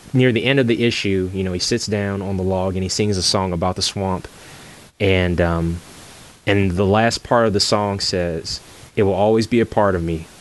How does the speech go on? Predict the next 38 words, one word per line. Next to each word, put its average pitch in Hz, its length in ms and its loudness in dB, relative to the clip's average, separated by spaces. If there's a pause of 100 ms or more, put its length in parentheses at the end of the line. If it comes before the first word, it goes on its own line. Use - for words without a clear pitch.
wherever 95 360 2
I 92 100 4
should 85 200 -6
roam." 85 340 -4 (320)
And, 120 160 0
like, 117 140 2
just 120 140 -4
the 117 60 -2
song 175 280 2
itself, 117 420 0
like, 101 140 0
they 107 60 0
just 104 140 -6
put - 120 -4
the - 40 0
lyrics 104 300 0
down. 101 140 -2
You 98 40 -2
see, 113 140 0
like, 98 120 0
little 98 160 2
music 98 360 -4
notes 98 300 -4
and, 190 100 -2
and 104 220 -2
everything. 98 580 0
And 85 140 -2 (540)
it, 147 180 2
it's, 143 200 2
it's 139 140 0
really 131 200 2
beautiful, 98 380 0
man. 80 260 -4
It, 127 260 2
it's 147 140 -2
really 175 200 2
touching, 120 400 0
too. 87 300 -2